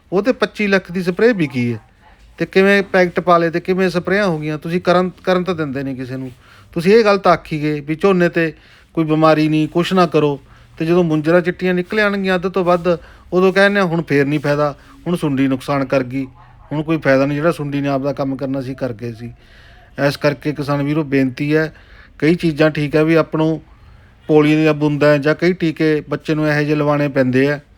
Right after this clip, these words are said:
ਵੀ ਜਿਹੜੇ ਲਾ ਲਓ ਵੀ ਤੁਸੀਂ, ਅ, ਬਿਮਾਰੀ ਆਉਣ ਤੋਂ ਪਹਿਲਾਂ ਹੀ ਆਪਾਂ ਨੂੰ ਕਰਨੇ ਪੈਂਦੇ ਆ ਵੀ ਸਿਸਟਮ ਸਾਰਾ ਵੀ ਟੀਕੇ ਜਾਂ ਪੋਲੀਓ ਦੀਆਂ ਬੂੰਦਾਂ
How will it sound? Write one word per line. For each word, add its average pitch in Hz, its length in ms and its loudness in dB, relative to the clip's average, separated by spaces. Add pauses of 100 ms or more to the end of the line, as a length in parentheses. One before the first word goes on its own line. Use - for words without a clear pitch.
(480)
ਵੀ 147 140 2
ਜਿਹੜੇ 165 480 2 (460)
ਲਾ 143 160 4
ਲਓ 151 120 4
ਵੀ 156 120 0
ਤੁਸੀਂ, 151 460 -4 (760)
ਅ, - 20 4
ਬਿਮਾਰੀ 151 440 2
ਆਉਣ 156 160 2
ਤੋਂ 160 140 -2
ਪਹਿਲਾਂ 190 280 2
ਹੀ 185 260 0 (200)
ਆਪਾਂ 151 240 -4
ਨੂੰ 147 180 -2
ਕਰਨੇ 139 320 -2
ਪੈਂਦੇ 113 380 -2
ਆ 104 60 -10 (720)
ਵੀ 135 320 -4 (100)
ਸਿਸਟਮ 131 460 -6
ਸਾਰਾ 135 420 0
ਵੀ 139 180 -4
ਟੀਕੇ 131 420 -2
ਜਾਂ 131 140 0
ਪੋਲੀਓ 127 340 -4
ਦੀਆਂ 131 120 -2
ਬੂੰਦਾਂ 120 380 -2